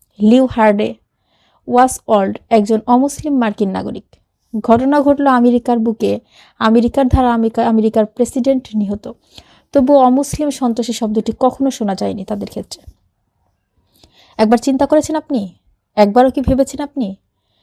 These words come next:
তেরোশো শতকে মঙ্গোল শাসক চেঙ্গিস খান পুরো এশিয়া ইউরোপ জুড়ে হত্যা করেছিল প্রায় চার কোটি মুসলমানেরও বেশি। এর চেয়ে বেশি বাগদাদ,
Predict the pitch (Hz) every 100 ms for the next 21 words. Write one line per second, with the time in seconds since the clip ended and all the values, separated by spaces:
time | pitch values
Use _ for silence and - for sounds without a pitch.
0 | _ _ _ _ - 269 277 285 269 247
1 | 226 240 233 240 233 233 - 220 - 233
2 | - 277 262 277 269 - 240 208 240 _
3 | _ _ _ _ 277 269 269 262 311 285
4 | 247 220 240 214 208 - 214 202 190 208
5 | - 214 196 190 - 262 277 277 240 226
6 | 208 202 208 202 202 202 202 196 - 208
7 | _ _ - - - - - 269 302 277
8 | 277 285 226 208 208 226